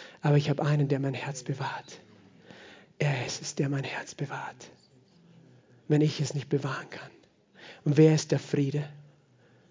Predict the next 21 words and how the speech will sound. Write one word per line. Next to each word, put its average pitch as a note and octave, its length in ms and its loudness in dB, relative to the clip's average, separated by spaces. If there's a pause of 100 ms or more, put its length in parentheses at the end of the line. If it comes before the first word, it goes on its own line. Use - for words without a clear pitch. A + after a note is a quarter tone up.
(400)
Wenn C3+ 120 2
du C#3+ 80 6
aufgepasst C#3+ 580 2
hast, C#3+ 200 0
dann C3+ 100 2
weißt C#3 260 0
du, C3 60 -2
das C3 160 2
ist C3 160 -2
der C#3 120 -2
Heilige C#3+ 320 0
Geist. - 520 -8 (460)
Auch D3+ 180 2
Jesus D3 400 4
ist C#3+ 160 -4
unser C3+ 220 0
Friede, C#3 340 2
aber C3 120 4
der B2+ 200 0
Heilige D3 300 2
Geist - 520 -2